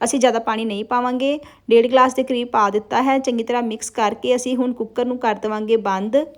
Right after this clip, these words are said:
ਤਿੰਨ ਸੀਟੀਆਂ ਆਉਣ ਤੱਕ ਅਸੀਂ ਇਹਨੂੰ ਪਕਾਵਾਂਗੇ। ਤਿੰਨ ਸੀਟੀਆਂ ਦੇ ਬਾਅਦ ਅਸੀਂ ਕੁੱਕਰ ਖੋਲ੍ਹ ਕੇ ਇਹਨੂੰ ਦੇਖਾਂਗੇ।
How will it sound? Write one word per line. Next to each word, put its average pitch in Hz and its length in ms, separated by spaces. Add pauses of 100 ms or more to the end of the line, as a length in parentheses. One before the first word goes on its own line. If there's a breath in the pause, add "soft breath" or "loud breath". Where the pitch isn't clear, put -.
(1040 soft breath)
ਤਿੰਨ 277 220
ਸੀਟੀਆਂ 302 420
ਆਉਣ 262 220
ਤੱਕ 269 260
ਅਸੀਂ 269 160
ਇਹਨੂੰ 269 200
ਪਕਾਵਾਂਗੇ। 240 600
ਤਿੰਨ 254 240
ਸੀਟੀਆਂ 254 400
ਦੇ 254 180
ਬਾਅਦ 220 360
ਅਸੀਂ 262 160
ਕੁੱਕਰ 262 340
ਖੋਲ੍ਹ 214 260
ਕੇ 262 200
ਇਹਨੂੰ 233 240
ਦੇਖਾਂਗੇ। 240 580